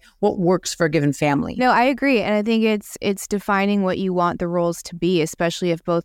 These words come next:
Speaker 2: parents are out of the house a lot. And any mom knows, like, your kid is sick, they want mom. Like, you're, like, nurturing safe harbor for them. And then dad is the one that teaches them to take calculated risk. And, like, they're throwing up,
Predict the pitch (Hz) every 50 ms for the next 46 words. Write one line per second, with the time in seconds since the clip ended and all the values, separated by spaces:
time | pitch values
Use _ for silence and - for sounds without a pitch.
0 | _ _ - - 170 165 170 175 170 - 165 - 147 160 160 160 160 156 160 170
1 | 160 156 165 165 - - 175 165 - - 156 - - - 180 180 175 180 180 214
2 | 233 233 262 262 233 220 202 196 185 175 170 175 165 123 85 - - 165 - 180
3 | 175 - - 226 202 180 - - - 190 175 - - 156 160 156 147 - - -
4 | 170 160 - - - - - 170 175 180 175 180 180 180 180 180 175 - _ _
5 | _ 180 185 185 180 - - - 180 170 165 165 - - - 160 160 - - -
6 | 170 175 170 175 165 165 - 175 170 170 - - 180 - _ _ - - - 180
7 | 175 170 175 170 - 190 202 262 269 262 240 220 196 196 - - 180 180 185 175
8 | - - - 226 214 - - 190 185 185 180 180 170 180 - - 175 175 - -
9 | 160 170 170 - 180 180 185 190 202 196 208 254 294 233 - - - 160 151 135
10 | 135 - - 170 185 202 - - - 196 185 202 226 240 240 240 240